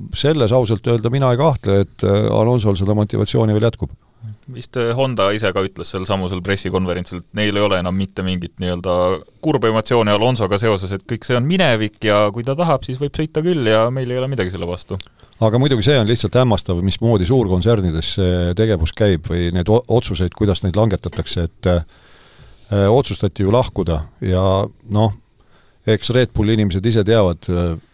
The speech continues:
Speaker 1: kui rasked need läbirääkimised olid, et, et nad aitasid nii-öelda ikkagi, noh,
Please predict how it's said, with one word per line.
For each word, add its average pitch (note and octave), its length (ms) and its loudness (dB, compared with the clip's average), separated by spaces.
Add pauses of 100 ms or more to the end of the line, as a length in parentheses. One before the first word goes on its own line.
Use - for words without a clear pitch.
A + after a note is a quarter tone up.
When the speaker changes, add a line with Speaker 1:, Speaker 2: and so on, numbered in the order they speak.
(120)
Speaker 1:
kui A2 180 4
rasked G#2 320 0
need F#2 140 0
läbirääkimised F#2+ 640 0
olid, G#2 240 2
et, F2 240 -4
et F#2+ 280 -4
nad F2+ 100 0
aitasid F#2 460 0
nii-öelda F#2+ 380 0
ikkagi, F#2+ 400 -4 (580)
noh, F#2+ 180 -2